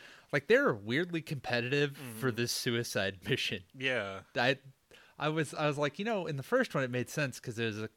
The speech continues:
Speaker 1: kind of a friendly competition about
Speaker 2: Yeah.
Speaker 1: who could be the best.
Speaker 2: In the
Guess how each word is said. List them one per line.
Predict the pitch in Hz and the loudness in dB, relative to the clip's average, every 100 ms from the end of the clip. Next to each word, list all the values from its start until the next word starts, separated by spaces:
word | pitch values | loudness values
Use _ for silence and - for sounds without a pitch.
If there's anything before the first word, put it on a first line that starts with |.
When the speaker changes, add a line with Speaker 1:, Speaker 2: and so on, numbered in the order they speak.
| _ - _ | _ -20 _
Speaker 1:
kind | - 123 | -4 -2
of | 107 92 | -4 -8
a | |
friendly | 95 - 123 120 110 | -8 -2 -2 0 -4
competition | - 120 107 - 120 117 113 101 | -2 -2 -2 -4 -4 -2 -2 0
about | 190 196 | 2 4
Speaker 2:
Yeah. | 127 | 4
Speaker 1:
who | 117 | 0
could | 127 107 | -4 -8
be | - 127 | -2 -2
the | 104 | 0
best. | 131 127 127 - | 2 4 2 -2
Speaker 2:
In | 156 | -4
the | 139 | -4